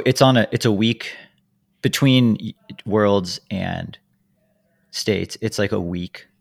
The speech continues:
shorter, a week less time to recover than normal. Like, I'm just, I'm remember, like,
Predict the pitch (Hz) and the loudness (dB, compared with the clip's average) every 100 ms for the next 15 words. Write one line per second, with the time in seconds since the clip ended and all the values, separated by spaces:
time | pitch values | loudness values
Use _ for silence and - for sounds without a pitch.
0 | _ _ - - 92 90 92 90 _ _ | _ _ -4 -4 -4 -4 -6 -8 _ _
1 | 92 101 95 90 87 - - _ - 90 | -6 -4 -4 -6 -6 -10 -14 _ -6 -6
2 | 87 90 - 92 - 92 85 98 - 87 | -4 -8 -8 -8 -6 -6 -4 -4 -4 -6
3 | 82 - _ - 87 87 90 98 110 110 | -8 -12 _ -6 -6 -4 -2 0 0 0
4 | 90 - - - - - - 95 92 - | -2 -6 -20 -20 -20 -14 -6 -4 -4 -4
5 | 101 90 90 87 90 | -4 -4 -6 -6 -8